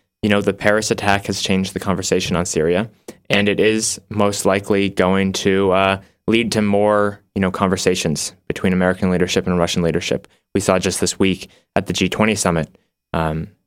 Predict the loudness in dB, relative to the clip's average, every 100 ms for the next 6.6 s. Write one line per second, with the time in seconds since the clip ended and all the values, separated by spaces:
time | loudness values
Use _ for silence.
0 | -12 -6 -6 -2 -2 0 2 2 4 4
1 | 4 2 2 2 2 0 0 0 0 0
2 | 0 0 0 2 2 2 0 0 -8 _
3 | -4 0 0 -2 _ _ _ _ _ -8
4 | 0 2 4 2 0 -4 -6 2 2 4
5 | 2 4 4 2 0 -2 -6 -6 0 4
6 | 6 4 4 2 2